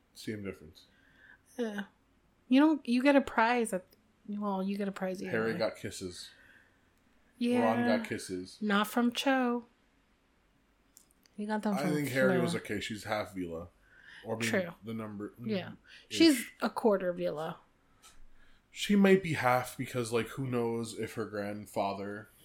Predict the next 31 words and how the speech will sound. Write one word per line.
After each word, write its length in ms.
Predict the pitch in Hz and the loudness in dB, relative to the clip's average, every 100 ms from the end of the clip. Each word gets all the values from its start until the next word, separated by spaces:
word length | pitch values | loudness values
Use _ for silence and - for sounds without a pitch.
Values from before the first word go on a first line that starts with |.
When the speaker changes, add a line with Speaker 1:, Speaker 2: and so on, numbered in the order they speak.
| _ _ | _ _
Speaker 1:
was, 760 | - 113 107 101 95 - - - _ _ | -8 -2 -2 -2 -6 -12 -14 -16 _ _
I'm 100 | 113 | -10
not 120 | 113 - | -8 -6
sure 220 | 117 107 | -6 -6
if 140 | 104 | -6
there 220 | 113 104 | -8 -6
are 40 | 101 | -8
Vila 340 | 98 104 104 | -8 -8 -6
men. 440 | 98 92 92 110 127 - - - - - - - - | -6 -6 -8 -10 -12 -20 -20 -20 -20 -20 -20 -10 -4
Speaker 2:
I 60 | |
don't 240 | 226 214 - | 0 -2 -2
know. 400 | 190 208 185 170 - - - - - - - - | -4 -4 -6 -10 -14 -20 -20 -20 -18 -18 -20 -16
Speaker 1:
That's 140 | - 147 | -12 -4
another 240 | 156 156 151 | -2 -2 -2
interesting 440 | 139 143 123 127 | -4 -4 -4 -6
question. 420 | - 139 - 104 98 | -2 -4 -4 -8 -8
Are 100 | 101 | -8
Vila 280 | 110 113 - | -6 -6 -8
sp-, 260 | - 110 - - | -10 -12 -12 -10
just 460 | 117 120 110 - | 0 0 0 -4
women? 440 | 110 101 110 139 151 - - - - | -6 -6 -6 -8 -10 -18 -20 -20 -12
Or 200 | 120 117 | -4 -2
are 40 | 117 | 0
there, 200 | 117 110 | 0 -2
like, 200 | 107 101 | -4 -4
males 400 | 110 110 107 104 | -4 -2 -4 -6
born 460 | 104 107 104 98 | -8 -6 -4 -4
and 100 | 98 | -4
they're 80 | 104 | -4
just, 240 | 98 101 110 | -4 -4 -2
like, 380 | 98 95 - | 0 -2 -4